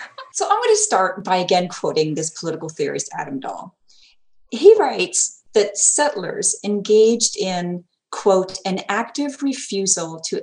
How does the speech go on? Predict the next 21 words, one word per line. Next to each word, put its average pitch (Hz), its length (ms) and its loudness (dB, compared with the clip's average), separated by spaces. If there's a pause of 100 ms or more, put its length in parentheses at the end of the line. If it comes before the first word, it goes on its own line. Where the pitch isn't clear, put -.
ethically 226 560 0
grapple 180 760 -4 (220)
with 185 200 -6
the 170 200 -6
presence 233 680 0
and 180 220 -4
political 202 560 -4
claims 165 720 -6
of 175 140 -6
indigenous 165 640 -6
peoples," - 840 -10
unquote. - 560 -12 (880)
Those 240 320 4
settlers 190 400 0
had 220 400 -2
to 233 100 -4
see 190 280 0
native 180 440 0
peoples 165 720 -10
as 156 420 -4
subhuman 170 920 -4